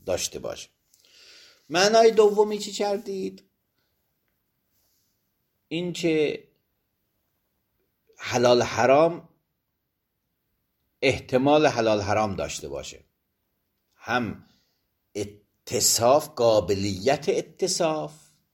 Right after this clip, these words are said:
و هم معنایی که شما شارح الوافیه کردید، یعنی احتمال حلال حرام الان داشته باشه.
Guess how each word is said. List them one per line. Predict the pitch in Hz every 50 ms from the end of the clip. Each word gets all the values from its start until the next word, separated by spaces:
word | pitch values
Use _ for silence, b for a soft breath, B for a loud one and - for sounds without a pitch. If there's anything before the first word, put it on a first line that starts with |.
| _ _ _ _ _ - - _ _ _ _ _ _ _ _ _ _ _ _ _ _ _ _ _ _ _
و | - 101 110
هم | 110 127 156 170 185 185 - - - _ _ _ _ _ _ _ _ _ _ _ _ _ _ _ _ _ _ _ _ _ _ -
معنایی | 101 117 117 117 120 135 147 165 165 156
که | 160 - 131
شما | 120 - - 107 101 110 107 107 107
شارح | 107 - - - 95 101 104 104 101 104 98
الوافیه | 104 98 101 95 101 104 104 101 101 - 110 107 104
کردید، | 104 - 110 110 120 120 156 170 - - -
یعنی | 127 135 143 156 156 - - _ _ _ -
احتمال | 127 131 117 - - - _ - 131 131 143 151 156 147 139 127 117
حلال | 104 85 101 101 101 107 104 101
حرام | 95 92 107 123 151 165 156
الان | 131 113 110 101 98
داشته | 80 80 73 - - -
باشه. | 67 52 52 - -